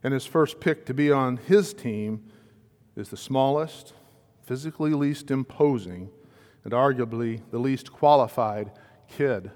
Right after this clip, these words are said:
in the class. It just makes no sense. Neither does God's selection of us poor, miserable sinners. But out of God's own love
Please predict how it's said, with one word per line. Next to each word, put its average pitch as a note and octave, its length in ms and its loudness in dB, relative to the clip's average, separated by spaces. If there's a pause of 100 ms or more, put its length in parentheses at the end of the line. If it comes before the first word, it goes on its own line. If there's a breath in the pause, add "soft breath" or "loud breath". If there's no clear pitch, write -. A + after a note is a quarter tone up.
in A#2 100 -8
the A2+ 60 -8
class. A2 640 -8 (960 soft breath)
It A#2+ 100 -6
just - 340 -6
makes B2 440 -6
no A#2+ 240 -4
sense. G2+ 720 -12 (1300 soft breath)
Neither D3 260 2
does C3+ 220 0
God's C3 400 2
selection C3+ 500 -2
of G#2+ 120 -6
us A2 180 -6
poor, A2+ 300 -8
miserable G#2 560 -10
sinners. F#2 640 -10 (880 soft breath)
But C#3 100 2
out D3+ 200 8
of C#3 120 -2
God's D3+ 380 6
own C3+ 240 0
love C3 460 4